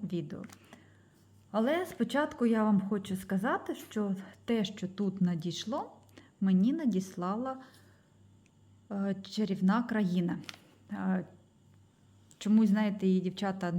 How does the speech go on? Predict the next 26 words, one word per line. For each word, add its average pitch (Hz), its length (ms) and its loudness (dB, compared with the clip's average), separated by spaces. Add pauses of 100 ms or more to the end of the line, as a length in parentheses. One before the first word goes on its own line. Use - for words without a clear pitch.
(100)
називають 175 540 0
«чарівна 180 380 -2
країна», 311 500 -4 (720)
але 202 200 0
це - 180 -6
компанія 202 680 4
Wonderful 190 680 0
Crafts. 175 320 -2 (1000)
Е, 196 40 -2 (240)
а 202 320 2
раніше 214 420 2
вона 190 260 4
називалася, 202 800 0 (360)
е, 196 60 0
«Волшебна 185 680 2
страна». 185 500 0 (500)
І 277 220 -2
коли, 214 500 2 (180)
е, 180 260 0 (100)
«Волшебна 185 480 2
страна» 185 380 0
почала 170 520 -4
змінювати 185 560 0
назву, 349 520 -4
вони 208 320 2 (280)
думали 180 640 2